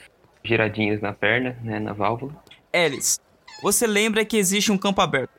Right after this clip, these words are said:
Speaker 2: afastado o suficiente da cidade pra não ter nenhum problema.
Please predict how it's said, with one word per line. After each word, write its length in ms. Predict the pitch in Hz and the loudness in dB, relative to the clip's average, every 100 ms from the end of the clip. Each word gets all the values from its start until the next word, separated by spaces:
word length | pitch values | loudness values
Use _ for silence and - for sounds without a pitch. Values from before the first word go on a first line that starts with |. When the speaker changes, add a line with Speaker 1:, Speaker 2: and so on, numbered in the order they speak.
| - | -2
Speaker 2:
afastado 480 | 180 185 202 254 214 | 0 2 0 2 0
o 40 | |
suficiente 640 | 247 233 262 - 226 214 180 | 0 2 2 4 2 2 2
da 100 | 185 | 0
cidade 400 | 170 160 165 190 | 2 2 2 2
pra 140 | 175 | 2
não 120 | 170 | 2
ter 140 | 165 165 | 2 2
nenhum 180 | 160 | 2
problema. 500 | 156 156 131 71 - | 2 0 0 0 -2